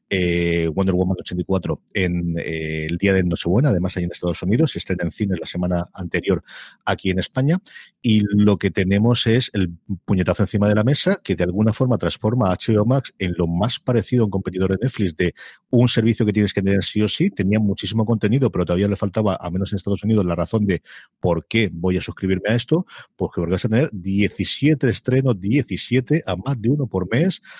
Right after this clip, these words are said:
de todo el calendario, de todos los estrenos grandotes de cine que iba a tener Warner Bros. el año que viene.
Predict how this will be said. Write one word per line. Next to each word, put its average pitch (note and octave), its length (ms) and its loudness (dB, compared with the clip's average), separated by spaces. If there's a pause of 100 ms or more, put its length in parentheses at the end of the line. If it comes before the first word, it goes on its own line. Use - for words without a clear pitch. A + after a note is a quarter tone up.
(200)
de F#2+ 340 -2
todo D3+ 240 2
el C3+ 100 2
calendario, A2+ 480 0
de G2 120 -2
todos A#2 240 -2
los G#2+ 120 -6
estrenos G#2 400 -4
grandotes F#2 460 -2
de F2+ 80 -6
cine A2 400 -4
que G2+ 100 -6
iba F#2 120 -2
a - 20 -4
tener F#2 180 -6
Warner F2 260 -4
Bros. F2+ 280 -4
el F2+ 80 -4
año F2+ 140 -2
que G2 80 -2
viene. D#3+ 320 4